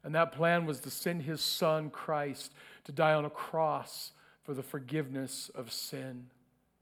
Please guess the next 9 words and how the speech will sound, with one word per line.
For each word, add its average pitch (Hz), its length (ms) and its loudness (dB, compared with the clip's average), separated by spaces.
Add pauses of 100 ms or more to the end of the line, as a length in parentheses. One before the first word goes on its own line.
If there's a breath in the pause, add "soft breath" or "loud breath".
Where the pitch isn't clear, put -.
(680)
It 147 100 -12
says, 151 180 -4
"For 151 160 -6
God 147 340 2
so 156 360 -2
loved 143 720 0
that 139 140 -6
he 131 120 -10
gave 127 560 -4